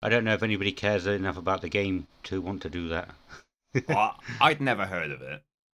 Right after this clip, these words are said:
Speaker 1: No, I had never heard of it.
Speaker 2: I'd never heard of it.
Speaker 1: Uh, oh, it was, um, yeah, best say it was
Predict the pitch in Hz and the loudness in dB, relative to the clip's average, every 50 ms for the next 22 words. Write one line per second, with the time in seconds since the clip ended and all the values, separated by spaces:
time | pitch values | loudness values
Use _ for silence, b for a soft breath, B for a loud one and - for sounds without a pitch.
0 | _ _ _ _ _ 101 95 87 80 78 82 82 80 73 76 78 71 76 73 67 | _ _ _ _ _ -4 -2 -2 0 0 2 0 0 0 -2 -4 -4 -4 -4 -4
1 | 73 76 73 73 69 71 73 71 82 80 76 78 78 73 73 69 71 67 67 67 | -4 -6 -6 -8 -8 -10 -8 -8 -10 -10 -10 -10 -12 -12 -12 -14 -16 -16 -18 -18
2 | 65 58 64 67 67 - _ _ _ _ _ _ _ _ _ _ _ _ 82 80 | -18 -20 -20 -20 -20 -20 _ _ _ _ _ _ _ _ _ _ _ _ -8 -8
3 | 78 78 78 82 - 139 160 151 123 131 127 117 120 110 - 117 107 104 104 98 | -6 -6 -6 -2 0 2 2 4 4 2 2 2 -2 0 2 2 4 4 2 -2
4 | 98 101 107 120 107 104 92 87 90 90 - - _ - 110 95 - - 104 95 | -8 -12 -6 2 4 6 6 6 4 2 0 -6 _ -6 -6 -4 0 0 2 2
5 | 92 95 92 90 90 - - - | 2 2 0 -4 -6 -8 -12 -18